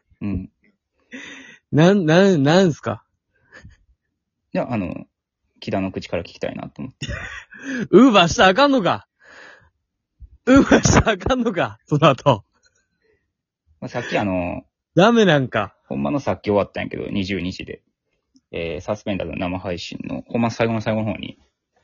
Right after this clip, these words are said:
Speaker 2: はい。
Speaker 1: その、<clears throat> なんか、伊藤さんが、トキにあ-、
Speaker 2: はい、はい、はい。
Speaker 1: 同居人のトキ、フランストキに会って、たまたま。
Speaker 2: あー。
Speaker 1: で、まあ、その生配信を聞いてたから、伊藤さんは。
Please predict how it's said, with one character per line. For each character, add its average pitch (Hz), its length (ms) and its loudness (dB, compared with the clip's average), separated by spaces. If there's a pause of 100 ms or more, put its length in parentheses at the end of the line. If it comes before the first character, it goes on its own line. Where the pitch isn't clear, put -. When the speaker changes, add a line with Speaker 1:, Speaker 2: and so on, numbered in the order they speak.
(120)
Speaker 2:
は 131 220 0
い。 113 60 -6
Speaker 1:
そ - 160 -16
の、 - 80 -12 (480)
<clears throat> - 560 -8
な - 60 -16
ん - 40 -18
か、 87 60 -8
伊 92 60 -8
藤 95 180 -6
さ 92 120 -10
ん 87 80 -8
が、 87 220 -4 (560)
ト 123 120 -6
キ - 140 -10
に 139 40 -4
あ-、 - 20 -2
Speaker 2:
は 123 60 -2
い、 - 20 -2
は 123 80 -4
い、 113 140 -6
は 117 60 -8
い。 - 20 -8
Speaker 1:
同 107 100 -2
居 101 120 -8
人 98 60 -4
の 95 80 -4
ト 107 140 -10
キ、 - 180 -16
フ - 100 -10
ラ 90 80 -6
ン 90 60 -8
ス - 40 -16
ト 90 80 -14
キ - 100 -16
に - 80 -10
会 87 100 -12
っ - 20 -16 (240)
て、 104 300 -2 (260)
た 90 80 -14
ま - 100 -14
た - 120 -4
ま。 117 360 -2
Speaker 2:
あ 127 40 -16 (240)
ー。 - 0 -
Speaker 1:
で、 123 280 -8 (640)
ま - 80 -12
あ、 - 20 -10
そ 110 100 -10
の 101 60 -4
生 110 180 -2
配 117 120 -2
信 107 80 -10
を - 20 -14
聞 113 180 -4
い 107 60 -2
て 107 120 -2
た - 220 -12 (120)
か - 80 -10
ら、 - 220 -6
伊 - 80 -16
藤 - 160 -14
さ - 120 -14
ん - 40 -12
は。 - 180 -18